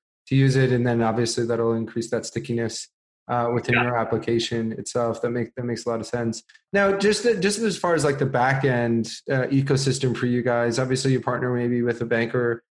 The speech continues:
Speaker 1: or two, uh, and then a processor as well. Um, you know, how easy is it for that p-, types of partnerships to work for you guys? Um,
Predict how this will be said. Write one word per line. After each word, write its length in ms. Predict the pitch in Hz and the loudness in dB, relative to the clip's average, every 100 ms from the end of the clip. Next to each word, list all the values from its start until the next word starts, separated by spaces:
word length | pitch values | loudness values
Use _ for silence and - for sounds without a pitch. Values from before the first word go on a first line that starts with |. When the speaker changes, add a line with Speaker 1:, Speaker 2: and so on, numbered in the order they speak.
| _ - | _ 0
Speaker 1:
or 120 | 143 | 0
two, 460 | 139 147 143 139 139 - 143 | 2 2 4 2 -2 -6 -2
uh, 60 | |
and 220 | 139 139 | 2 4
then 120 | 139 127 | 4 2
a 40 | |
processor 600 | - 135 135 131 135 127 | 2 0 2 0 0 0
as 120 | 117 | 0
well. 360 | 135 131 127 123 - - | 0 0 0 -4 -16 -4
Um, 160 | 147 151 | -2 2
you 60 | 156 | 2
know, 100 | 147 | 2
how 300 | 139 185 185 | 2 4 4
easy 320 | 180 160 156 | 2 4 4
is 140 | 135 | 4
it 180 | 147 139 | 0 0
for 200 | 143 135 | 2 2
that 420 | 131 131 127 - - | 4 2 0 -4 -12
p-, 80 | - 135 - | -12 -10 -2
types 240 | 139 139 | 0 0
of 100 | 135 | -2
partnerships 480 | 127 131 131 131 135 | -2 -2 0 -2 -2
to 140 | 131 | -2
work 240 | 131 127 - | 0 -2 -2
for 120 | 131 | -2
you 240 | 120 127 | 2 2
guys? 560 | 127 120 120 120 117 - | 2 2 2 2 -2 -4
Um, 400 | 135 127 123 123 | -2 0 0 -2